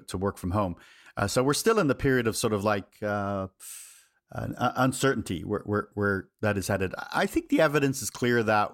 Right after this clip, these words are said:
we're, we're not all going back to the office. You know, and what I, when I mean, what I mean by that is that, that commute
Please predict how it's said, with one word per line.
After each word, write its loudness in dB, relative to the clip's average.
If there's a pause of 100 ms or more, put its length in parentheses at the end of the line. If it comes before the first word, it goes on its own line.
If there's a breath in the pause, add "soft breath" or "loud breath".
(120)
we're, -4
we're -2
not 4
all 0
going 0
back -4
to -14
the -4
office. -8 (440 soft breath)
You -2
know, 0
and 0
what 2
I, 2
when -2
I 0
mean, 0
what 2
I 2
mean 2
by 4
that 0
is -4
that, -14
that -2
commute -2